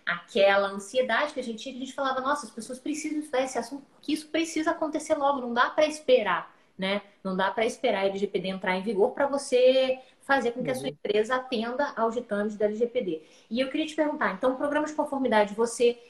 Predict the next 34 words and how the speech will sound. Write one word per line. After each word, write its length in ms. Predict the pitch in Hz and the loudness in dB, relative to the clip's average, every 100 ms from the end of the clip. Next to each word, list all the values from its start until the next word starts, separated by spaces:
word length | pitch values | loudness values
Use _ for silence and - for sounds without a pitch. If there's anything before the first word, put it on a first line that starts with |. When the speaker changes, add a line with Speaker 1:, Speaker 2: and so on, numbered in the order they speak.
| _ | _
Speaker 1:
que 80 | 226 | -2
é 40 | |
uma 100 | 226 | 0
pessoa 300 | 226 208 247 | 0 0 -2
que 140 | - | 0
atua 520 | 247 240 - 285 285 277 | 0 0 -4 -2 2 4
nesse 320 | 254 254 277 | 4 2 -2
campo, 280 | - 180 170 | -12 -12 -8
o 40 | |
programa 280 | - 214 226 | -2 0 0
de 80 | 233 | -2
conformidade, 640 | 247 240 233 220 226 233 | -6 -6 -4 4 4 4
então, 200 | 226 254 | 2 4
ele 160 | 254 254 | 6 4
inclui 600 | 254 - 247 254 277 269 - - | 0 -4 -2 0 -2 -6 -12 -4
não 200 | 240 330 | 0 2
só 140 | - | 2
essas 240 | 277 - 254 | -4 -4 -2
questões 560 | 254 254 226 208 - - | -2 0 -2 -2 -6 -4
eminentemente 760 | 254 269 254 240 226 214 202 | -2 0 -2 -4 -4 -4 -4
jurídicas, 580 | 190 220 262 277 269 254 | -4 -2 -2 -2 -2 0
mas 260 | 247 269 | 0 -2
também 460 | - 262 220 269 311 | -4 -2 0 2 2
essas 380 | 294 - 254 - | 0 0 -2 -2
Speaker 2:
Uhum. 120 | - | 0
Speaker 1:
práticas, 580 | - 220 262 294 170 262 - | 4 6 4 0 -6 -10 -10
esse 180 | 254 - | -14 -10
treinamento 800 | 247 247 233 220 247 285 277 247 | -4 -4 -4 -6 -8 -10 -12 -14
de 120 | 220 | -12
pessoal, 760 | 208 190 - 190 214 247 - | -12 -12 -8 -2 0 -2 -8
é 120 | 185 196 | -12 -10
isso? 400 | 285 302 - 196 - _ _ _ | -10 -12 -14 -16 -18 _ _ _
Speaker 2:
Com 200 | - 185 | 6 6
certeza. 600 | 202 233 - 156 135 135 | 6 0 4 8 8 8